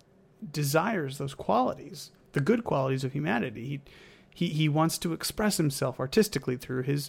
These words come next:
poetry about his cat. You know what I mean? Eh, or, you know,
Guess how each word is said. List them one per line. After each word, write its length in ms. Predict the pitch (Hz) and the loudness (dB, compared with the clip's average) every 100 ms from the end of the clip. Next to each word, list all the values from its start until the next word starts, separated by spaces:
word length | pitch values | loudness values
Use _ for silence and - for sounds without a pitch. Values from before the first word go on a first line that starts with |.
| - | -6
poetry 440 | - 226 202 135 120 | 2 2 2 -2 -6
about 240 | 135 127 | -4 -2
his 120 | 147 | 0
cat. 400 | - 247 - - - - | 0 -4 -4 -10 -20 -8
You 80 | 147 | 0
know 60 | 143 | 4
what 80 | 156 | 6
I 40 | |
mean? 200 | 170 208 | 6 6
Eh, 240 | 139 135 | 2 0
or, 240 | 135 143 143 - - - - | -2 -2 -4 -8 -18 -20 -8
you 100 | - | 2
know, 220 | 151 135 | 4 4